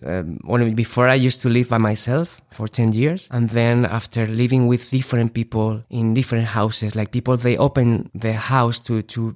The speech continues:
for you to share with them, and, and they share with you. And that for me is being, because still I'm sharing, you know, and now I'm living, I'm not working in a farm, but I share an apartment with three more people. I think it's one of the best points of the experience is to share with people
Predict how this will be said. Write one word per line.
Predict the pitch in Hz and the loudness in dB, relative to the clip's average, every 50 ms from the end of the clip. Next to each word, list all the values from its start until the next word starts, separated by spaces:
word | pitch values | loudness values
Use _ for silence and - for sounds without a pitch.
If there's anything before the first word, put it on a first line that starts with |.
| - - | -10 -6
for | - 120 117 | -2 -2 0
you | 113 127 131 123 | 2 2 0 0
to | - 123 | 0 0
share | 117 - - 139 139 | 0 0 2 2 2
with | 135 135 120 - | 2 2 0 0
them, | - 110 123 151 170 185 - - | 0 0 0 0 0 -2 -4 -6
and, | - 117 110 110 110 110 110 110 110 113 113 - | -4 -2 0 0 0 0 0 0 -2 -4 -4 -4
and | 120 117 110 113 | -2 0 0 2
they | 117 120 | 0 0
share | 117 - 131 117 | 0 0 0 0
with | 104 113 113 - - | 0 -2 -4 -4 -4
you. | 120 135 156 180 - _ | -4 -4 -4 -6 -8 _
And | 123 117 113 113 113 113 | -2 0 2 2 2 2
that | 113 117 123 123 - | 2 2 0 0 0
for | - 131 | -2 0
me | 123 120 120 127 131 139 135 - - | 2 2 2 2 2 0 -2 -4 -6
is | - 127 - - | -6 -4 -4 -2
being, | - 131 139 143 139 127 127 143 | 0 2 2 4 4 2 2 0
because | 151 - 117 113 - | -4 -4 -4 -4 -4
still | 110 - - - 147 143 | -4 -4 -2 0 2 2
I'm | 127 123 120 | 2 2 2
sharing, | 113 - 127 123 123 151 165 143 | 0 0 0 0 2 2 2 2
you | 123 | 2
know, | 123 117 107 | 2 2 0
and | 110 117 | 0 0
now | 113 117 | 0 0
I'm | 117 113 110 | 0 0 0
living, | 120 123 117 120 120 113 - - | 0 0 0 0 -2 -2 -4 -4
I'm | - 123 131 131 | -2 0 2 2
not | 127 120 - | 2 0 -2
working | - - 113 127 123 - - 123 | -6 -4 -4 -4 -2 0 0 0
in | 117 | 0
a | 113 110 | 0 -2
farm, | - - 117 117 135 147 165 - | -2 0 0 0 0 0 -2 -2
but | 123 117 | 0 0
I | 113 113 113 117 | 2 2 2 0
share | - - - 123 120 113 | 0 0 0 0 2 2
an | 110 113 | 0 0
apartment | 104 - 110 107 120 139 156 170 165 131 | -2 0 0 0 2 2 2 2 0 0
with | 123 123 - | -2 -4 -4
three | - 120 120 113 101 | -4 -2 -2 0 0
more | 120 113 107 110 | 0 0 0 0
people. | - - 117 117 - 165 175 202 190 - _ - | -2 -4 -4 -2 -2 -2 -2 -2 -6 -12 _ -6
I | 123 | -6
think | 131 - 151 151 139 | -2 0 2 2 2
it's | 131 123 131 - - - | 0 -4 -8 -12 -14 -6
one | - 117 131 135 | -2 0 2 2
of | 127 120 | 2 0
the | 117 | 0
best | 110 110 127 123 123 120 - - - - | 0 2 2 2 2 0 0 -4 -4 -2
points | 117 117 117 120 120 - 123 | 0 0 2 2 0 -2 -4
of | 110 | -4
the | 113 | -4
experience | 107 - - 117 113 117 123 139 143 - | -6 -4 -4 -2 0 0 0 0 0 -2
is | 120 - | -4 -4
to | - 120 | -4 -6
share | 107 - - 113 104 101 | -6 -4 -2 -2 -2 -2
with | 98 101 - - | -4 -6 -8 -8
people | - 107 - - - | -8 -10 -8 -10 -14